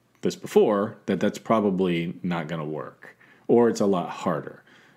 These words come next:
And the better way, or at least what people say, and I'm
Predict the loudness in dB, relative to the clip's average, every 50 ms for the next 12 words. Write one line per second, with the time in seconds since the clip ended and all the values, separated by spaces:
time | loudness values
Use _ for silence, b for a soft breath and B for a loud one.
0 | b b -4 -2 -2 -2 -2 -4 -4 -6 -6 -6 -6 -2 2 2 4 4 4 4
1 | 4 2 2 0 -2 -4 -6 -6 -6 -8 -8 -10 -8 -4 -2 0 0 2 2 2
2 | 2 0 -2 -4 -6 -2 2 2 2 0 0 0 2 2 2 4 2 0 0 -2
3 | -2 -2 0 2 2 2 2 0 0 2 2 2 0 0 -4 -8 -6 -4 -2 0
4 | 0 0 0 0 0 -2 -2 -4